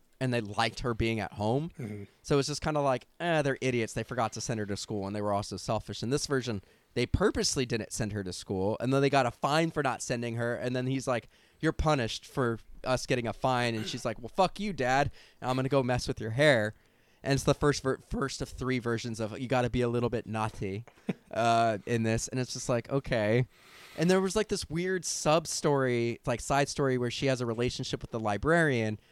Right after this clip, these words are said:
Speaker 1: but the library is a mobile library, like, in, like, a big old R V.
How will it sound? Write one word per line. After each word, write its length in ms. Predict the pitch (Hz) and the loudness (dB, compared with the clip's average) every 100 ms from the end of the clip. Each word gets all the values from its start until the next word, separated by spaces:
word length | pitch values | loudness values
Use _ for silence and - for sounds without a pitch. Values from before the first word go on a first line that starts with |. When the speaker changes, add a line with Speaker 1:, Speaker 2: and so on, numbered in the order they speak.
| - | -8
Speaker 1:
but 80 | - | -2
the 100 | 127 | 2
library 840 | 120 113 120 143 143 131 113 110 | 2 0 2 4 4 0 -4 -8
is 140 | - 123 | -4 -2
a 80 | 104 | -2
mobile 420 | 101 147 165 165 | 2 4 4 2
library, 560 | 160 165 175 196 220 - _ - | 2 2 0 0 -2 -8 _ -10
like, 180 | 131 127 | -6 -2
in, 80 | 135 | 0
like, 180 | 127 113 | 2 0
a 60 | |
big 220 | 117 131 131 | 0 2 2
old 140 | 123 | 2
R 220 | 120 127 | 2 2
V. 360 | 107 117 135 | 2 2 2